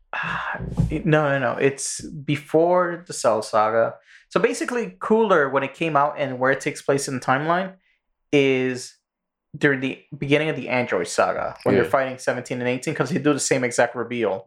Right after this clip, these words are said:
Speaker 2: Yeah.
Speaker 1: of Super Saiyan Vegeta popping up. It's like, "Oh, no one's gonna kill you, Kakarot, except for me," and he goes Super Saiyan.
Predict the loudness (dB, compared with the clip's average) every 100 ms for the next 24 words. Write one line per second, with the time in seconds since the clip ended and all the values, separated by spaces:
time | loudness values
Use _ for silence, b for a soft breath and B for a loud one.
0 | -4 2 2 2 0 0 -4 -6 -2 -2
1 | 0 -2 -2 2 2 2 0 0 0 -2
2 | 0 0 4 2 2 0 0 -2 -4 0
3 | 0 0 -2 0 0 2 0 0 0 -2
4 | 0 -2 0 -2 -2 2 2 2 -2 -4
5 | -4 -6 -6